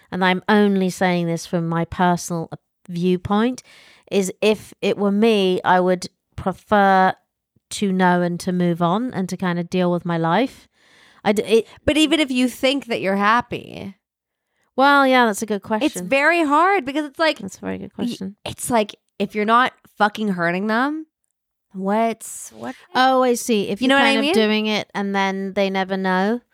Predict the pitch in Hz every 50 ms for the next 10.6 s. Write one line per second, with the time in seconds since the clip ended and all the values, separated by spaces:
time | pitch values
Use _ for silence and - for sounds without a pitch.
0 | _ _ _ _ _ _ _ _ - 320 277 190 185 220 - 294 - - 381 -
1 | 392 381 - - - 269 226 208 202 - 208 196 196 - 240 214 208 - - 196
2 | 196 214 214 202 185 - 180 - - - 190 214 - - - 202 190 - - -
3 | 196 214 220 226 214 - - 180 - 160 139 131 131 175 202 - - - 202 196
4 | 226 240 254 277 247 233 - - 220 247 233 220 214 - - 233 214 170 160 170
5 | - - 247 - - 269 247 240 - - - 233 - - 254 240 - - 277 294
6 | 302 311 - - 262 247 247 240 226 202 - _ - 190 190 180 - - - 247
7 | 214 247 220 208 185 185 - - 233 214 - - - - - - - _ _ _
8 | - - 185 - 196 175 - - 196 185 165 160 165 - - 196 151 - - 160
9 | 175 170 175 170 170 160 170 170 151 156 - 165 - - - - 62 55 - -
10 | - - 202 196 208 202 196 196 190 180 180 -